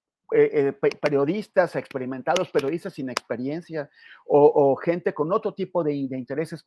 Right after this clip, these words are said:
pudo tener acceso a es-, a esos archivos. Esto es grave, sin embargo, eh, por lo que ha revelado tan-, tanto el presidente como el secretario de la Defensa,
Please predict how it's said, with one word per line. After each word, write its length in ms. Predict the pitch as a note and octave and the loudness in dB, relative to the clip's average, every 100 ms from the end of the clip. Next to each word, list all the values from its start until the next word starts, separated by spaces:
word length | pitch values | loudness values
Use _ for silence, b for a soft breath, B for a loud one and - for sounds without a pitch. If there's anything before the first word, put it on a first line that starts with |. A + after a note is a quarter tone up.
| _ | _
pudo 340 | G#3+ A3 G#3 | 0 4 4
tener 380 | G#3+ D3 D3+ D#3 | 2 -4 -4 -4
acceso 640 | D3+ - C3+ C3+ D3+ C#3 _ _ _ | -4 -6 -8 -8 -8 -10 _ _ _
a 120 | B2+ | -2
es-, 220 | B2 A#2 - | -2 -4 -6
a 100 | B2+ | -4
esos 260 | B2+ - A#2+ | -4 -8 -12
archivos. 380 | G#2+ - - _ b b - | -12 -14 -16 _ b b -4
Esto 240 | F3 G3+ | -2 0
es 60 | E3 | 0
grave, 340 | F3 E3 C3 | 2 2 -2
sin 220 | - C3 | -6 -8
embargo, 520 | C3+ C#3+ D#3 D#3 F3 b b b _ | -2 0 0 -2 -6 b b b _
eh, 220 | D3 C3+ C3 | -2 -2 0
por 160 | C#3 | 0
lo 140 | C3+ B2 | 0 -2
que 180 | B2 | 0
ha 200 | C3+ F3+ | 4 6
revelado 680 | F#3+ G#3 F3+ D3+ D#3 D3+ D3+ | 6 4 4 4 4 2 -2
tan-, 220 | - B2+ - | -6 -8 -8
tanto 200 | B2 C3 | -10 -8
el 60 | |
presidente 520 | - A#2+ C3+ C#3 C#3 C#3+ | -8 -8 -6 -8 -8 -10
como 160 | C3 | -10
el 60 | A2 | -10
secretario 480 | A#2 A#2 B2+ C3 C3 | -12 -10 -6 -6 -4
de 100 | A#2 | -4
la 80 | |
Defensa, 520 | A#2 A2+ C#3 B2 C3 | -6 -8 -12 -10 -12